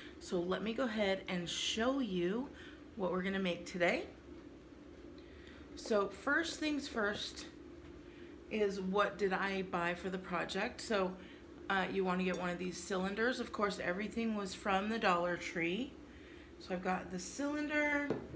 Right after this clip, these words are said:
I have one of these candy dishes. I have some adhesive diamond wrap. And then I have this beautiful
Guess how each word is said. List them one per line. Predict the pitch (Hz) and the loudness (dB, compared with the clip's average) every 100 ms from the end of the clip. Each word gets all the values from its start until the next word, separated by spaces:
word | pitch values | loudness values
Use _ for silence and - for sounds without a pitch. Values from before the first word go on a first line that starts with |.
| - - - - - - - - - - | -12 -12 -16 -16 -16 -16 -16 -16 -16 -6
I | 190 | -2
have | 190 180 | 0 2
one | 190 190 | 2 2
of | 185 | 0
these | 185 185 185 | 0 -2 -2
candy | - 220 208 202 196 | -2 0 2 2 2
dishes. | 196 185 185 285 370 370 - - - - - - - - - - - - - - - - - - | 4 2 4 2 2 0 -6 -12 -14 -16 -8 -8 -6 -10 -12 -14 -14 -14 -16 -16 -16 -16 -12 -6
I | - 202 | -2 0
have | 185 202 196 185 | 0 2 2 0
some | 185 214 202 - | -2 -2 -2 -2
adhesive | 180 - - 240 233 285 277 - 175 170 | -2 -2 -2 -2 -2 0 0 0 -4 -2
diamond | 196 180 175 175 175 | 2 4 4 2 2
wrap. | 175 180 277 - - - - - - - - - - - - - - - - | 2 2 0 -4 -12 -14 -14 -14 -14 -14 -14 -14 -14 -14 -14 -12 -10 -8 -2
And | 196 202 | -2 0
then | 196 190 185 | 2 2 0
I | 185 | -2
have | 175 190 185 170 170 214 269 - - - - - - - - - - - - - - | -2 0 0 2 0 -2 -4 -8 -12 -14 -14 -16 -14 -14 -14 -16 -16 -16 -16 -14 -8
this | - | -8
beautiful | - 214 214 190 | -4 -2 -2 -2